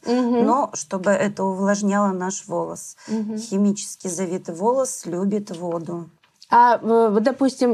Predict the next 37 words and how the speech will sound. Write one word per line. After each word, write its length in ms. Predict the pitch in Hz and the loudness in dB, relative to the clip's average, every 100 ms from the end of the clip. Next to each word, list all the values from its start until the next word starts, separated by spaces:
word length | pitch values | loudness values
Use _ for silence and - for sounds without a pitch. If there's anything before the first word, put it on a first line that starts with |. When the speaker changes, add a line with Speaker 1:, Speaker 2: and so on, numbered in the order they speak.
| - | 2
Speaker 1:
э, 180 | 220 220 | 0 2
химическая 460 | 269 285 - 269 | 2 2 0 2
завивка 320 | 269 381 381 | 4 2 2
и 20 | 247 | 0
окрашивание 640 | 240 311 381 311 277 240 | 4 2 2 0 0 0
прекрасно 480 | 220 226 262 277 240 | -2 0 0 0 -4
сочетаются. 640 | 240 - - 214 196 208 | -6 -8 0 2 2 0
Да, 120 | 208 | 2
если, 260 | 370 381 269 | 2 2 0
например, 400 | 254 247 254 233 | 0 2 4 4
я 100 | 220 | 2
хочу 260 | 247 - 247 | 0 -2 -4
кудри, 360 | 359 440 254 | 0 2 2
ну, 160 | 208 240 | 2 4
я 160 | 202 190 | 2 2
так 240 | 180 - | -2 0
образно 500 | - 226 196 175 185 | 2 2 4 2 0
себя 280 | - 185 180 | -2 0 0
уже 120 | 185 | 0
представляю 540 | 185 185 202 196 180 | -6 -6 -2 2 2
русалкой, 600 | 185 202 277 392 381 208 - - 311 - | 0 2 2 2 0 -2 -4 -18 -20 -2
да, 200 | 233 294 | 0 2
то 120 | 277 | 0
есть 200 | 240 - | 0 0
я 340 | 190 247 226 208 | 0 4 2 2
хочу 280 | 226 254 | 0 -2
кудри, 360 | 247 392 466 392 | 0 2 2 2
например, 480 | 320 302 277 269 254 339 | 0 0 0 0 -2 0
и 80 | 494 | 0
хочу 220 | 294 285 269 | 2 2 2
сделать 400 | 226 285 233 - | 4 4 2 0
технику, 600 | 247 214 208 180 180 196 _ _ | 0 2 -2 -2 -6 -10 _ _
то 260 | 294 349 - | 2 2 0
спокойно 540 | - - 240 349 403 254 | -2 -2 0 2 2 4
можно 280 | 240 240 | 2 2
это 180 | 220 202 | 0 0
делать. 520 | 180 180 165 160 - | 0 0 0 -4 -14